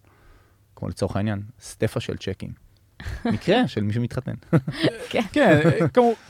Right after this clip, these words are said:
Speaker 3: גם לדבר הזה יש פתרון, וזה פשוט נופל במקום של האם לכם בתור ביזנס שווה להשקיע בתוך הפתרון הזה, כי כמו שאתה אומר, יש את העניין של התדירות. עכשיו, גם ניחוש שלי, שגם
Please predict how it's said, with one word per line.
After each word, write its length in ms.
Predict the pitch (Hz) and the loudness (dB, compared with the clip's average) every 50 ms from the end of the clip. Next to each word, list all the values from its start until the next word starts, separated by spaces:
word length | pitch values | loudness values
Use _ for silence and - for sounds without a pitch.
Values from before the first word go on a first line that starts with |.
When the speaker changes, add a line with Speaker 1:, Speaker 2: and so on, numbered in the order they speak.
| - - 190 | -18 -6 -2
Speaker 3:
גם 160 | 165 202 233 | 0 2 4
לדבר 300 | 254 185 156 160 160 151 | 4 6 6 6 6 6
הזה 180 | 143 120 120 147 | 4 4 4 2
יש 100 | 127 - | 2 2
פתרון, 720 | - 127 - 120 107 107 110 110 113 113 117 113 113 113 113 107 104 101 101 101 101 101 101 101 101 98 98 98 98 104 - _ _ _ _ _ _ - | -2 -2 0 0 2 2 2 2 2 2 0 0 -2 -4 -2 -2 0 0 0 0 0 0 0 0 -2 -2 -2 -4 -6 -8 -10 _ _ _ _ _ _ -12
וזה 260 | 127 113 120 113 107 104 | -8 -4 -2 -2 -2 -2
פשוט 180 | - 123 - - | -4 -6 -4 -4
נופל 260 | 151 135 - 131 127 | -4 0 2 2 2
במקום 520 | 123 127 120 120 117 - 127 120 120 120 117 | 2 2 2 0 0 0 0 0 0 0 -2
של 300 | - - 113 107 107 - | 0 0 0 0 0 -4
האם 480 | - - 117 120 123 120 120 123 117 113 - _ - - | -4 -2 0 0 0 0 0 0 -2 -4 -6 _ -10 -8
לכם 320 | 110 110 - - 120 117 | -6 -6 -4 -2 -2 -2
בתור 260 | 113 - - 110 110 | -2 -2 -2 -2 -2
ביזנס 280 | 117 131 127 127 117 - | 0 0 0 0 -2 -4
שווה 360 | - - - 104 113 107 107 | -6 -6 -4 -2 0 0 0
להשקיע 520 | 104 104 110 107 101 - - - 107 104 | -2 -2 -4 -6 -8 -8 -6 -4 -4 -4
בתוך 360 | 101 107 101 113 107 98 101 - | -4 -4 -4 -6 -6 -6 -8 -10
הפתרון 500 | - - - - 104 104 123 156 175 170 | -12 -12 -10 -8 -6 -2 0 0 0 0
הזה, 280 | 170 151 170 170 170 160 - | -2 -2 -2 -2 -2 -4 -6
כי 120 | - 113 | -10 -12
כמו 180 | - - 117 113 | -8 -6 -8 -6
שאתה 120 | - - | -6 -6
אומר, 160 | 110 135 139 | -6 -6 -6
יש 80 | 127 - | -6 -6
את 40 | - | -6
העניין 260 | 110 104 107 104 104 | -6 -4 -2 -4 -4
של 120 | - 113 | -4 -6
התדירות. 400 | 107 - 113 107 - - - - | -8 -8 -8 -10 -10 -10 -12 -14
עכשיו, 220 | - - - 110 110 - _ _ _ _ _ _ _ _ _ - | -14 -12 -12 -12 -12 -12 _ _ _ _ _ _ _ _ _ -10
גם 120 | - 101 104 | -6 -4 -2
ניחוש 360 | 113 117 - 165 160 156 - | -2 0 2 2 2 4 2
שלי, 400 | 135 113 110 101 104 165 233 214 | 2 0 0 0 -2 -4 -6 -6
שגם 500 | - - 123 120 117 117 110 110 110 | -4 -4 -4 -2 -2 -2 -2 -2 -2